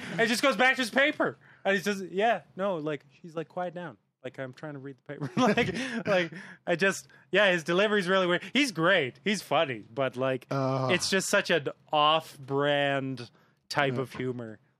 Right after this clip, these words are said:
Speaker 2: But
Speaker 1: Like,
Speaker 2: yeah,
Speaker 1: super
Speaker 2: sorry.
Speaker 1: off-brand.
Speaker 2: Anyway, you were talking about Scream?
Speaker 1: Uh, no, Friday the thirteenth.
Speaker 2: Oh, Friday the
Speaker 1: So even
Speaker 2: thirteenth.
Speaker 1: the new Friday the thirteenth, there was, like, nothing really relatable. It was just kinda like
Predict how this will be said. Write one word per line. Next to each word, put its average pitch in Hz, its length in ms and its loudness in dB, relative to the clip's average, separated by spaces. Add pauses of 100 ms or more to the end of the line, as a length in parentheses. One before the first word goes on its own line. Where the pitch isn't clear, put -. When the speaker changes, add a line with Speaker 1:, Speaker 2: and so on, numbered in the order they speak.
(140)
Speaker 2:
But 151 80 2
Speaker 1:
Like, 151 60 4
Speaker 2:
yeah, 131 100 4
Speaker 1:
super 123 140 -2
Speaker 2:
sorry. 180 380 4
Speaker 1:
off-brand. 131 160 2
Speaker 2:
Anyway, 117 240 0
you 131 100 0
were 135 100 0
talking 139 260 0
about 117 180 0
Scream? 123 440 -6 (380)
Speaker 1:
Uh, 156 260 4
no, 143 220 0
Friday 131 300 0
the 120 80 -8
thirteenth. 131 340 -4
Speaker 2:
Oh, 147 60 2
Friday 135 340 2
the - 160 -8
Speaker 1:
So 269 60 4
even 320 140 4
Speaker 2:
thirteenth. 302 40 2
Speaker 1:
the 254 60 2
new 208 200 2
Friday 196 340 0
the 170 100 -4
thirteenth, 180 480 -2 (280)
there 175 160 4
was, 160 140 0
like, 165 280 4 (360)
nothing 160 500 0
really 156 260 0
relatable. 139 680 0 (260)
It 165 80 2
was 156 180 0
just 175 220 -2
kinda 165 260 2
like 143 400 0